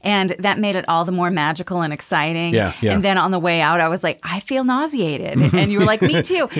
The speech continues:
Speaker 1: And it was funny because the people coming in were all smiles and so giddy and excited. And you could tell that there was just like, "Yes, this is something we've been looking forward to." And the people coming out were, like, pasty white
Speaker 2: Yes.
Speaker 1: and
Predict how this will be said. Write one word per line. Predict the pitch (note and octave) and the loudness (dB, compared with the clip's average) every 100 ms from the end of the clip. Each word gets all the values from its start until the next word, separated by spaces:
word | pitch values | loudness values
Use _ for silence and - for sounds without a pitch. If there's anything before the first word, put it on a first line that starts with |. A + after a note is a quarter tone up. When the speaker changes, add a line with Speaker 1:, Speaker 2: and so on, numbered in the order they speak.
| - | -8
Speaker 1:
And | - B3+ | -4 -4
it | |
was | B3+ - | -4 -4
funny | C#4 C#4+ | -2 -2
because | A3 - A3+ G3+ F#3 | -4 -4 -2 -2 -4
the | |
people | - C4+ C#4 | -8 -6 -6
coming | C#4 B3 G3+ F#3+ | -4 -2 -2 -2
in | F#3+ F#3+ | -2 -2
were | F3+ - | -2 -4
all | D#3 F#3+ G3 | -2 0 0
smiles | G3+ - G3+ E3+ F3 F#3 G3+ - - - - | -2 -2 0 0 2 0 -2 -6 -14 -20 -12
and | - G3 F#3 | -2 -2 -2
so | F3+ - A3+ G#3 | -4 -6 -2 -2
giddy | G3+ F#3+ F#3+ G3 F#3+ | -2 -4 -2 0 -2
and | F3+ | -4
excited. | D#3+ - F#3+ F#3+ F3 | -4 -2 0 0 0
And | F#3+ | 0
you | E3 | 0
could | A3 | -2
tell | D3 A#3+ C4+ B3+ | -2 2 2 2
that | F#3+ F#3+ | 0 -2
there | G#3 | -2
was | G3+ G#3+ | -2 -4
just | G#3+ A3 | -6 -6
like, | G3+ | -4
"Yes, | D#4 C#4+ | -2 -4
this | C#4+ C#4 | -6 -10
is | C4 | -6
something | D4 C4+ | -4 -2
we've | B3+ A3+ | -2 -2
been | A#3 B3 | -4 -4
looking | B3+ B3 | -4 -6
forward | C#4 D4+ C4+ A#3 | -2 -2 -2 -4
to." | G#3+ E3 - - - | -6 -6 -10 -14 -4
And | A3+ | -2
the | |
people | A#3 - C#4 A#3+ | -2 -4 -4 -4
coming | - G#3+ F#3+ | -4 -2 0
out | F3 G#3 F#3 | 2 0 -2
were, | G3 | -4
like, | F3+ E3 - - - - _ | 0 -2 -4 -20 -20 -20 _
pasty | - G3+ G#3 - A3+ G#3 | -8 -4 -4 -4 -6 -4
white | D#3+ F3 F3+ F3+ | 0 0 2 2
Speaker 2:
Yes. | - C#3+ - | 2 2 0
Speaker 1:
and | F#3 F3+ | 0 -2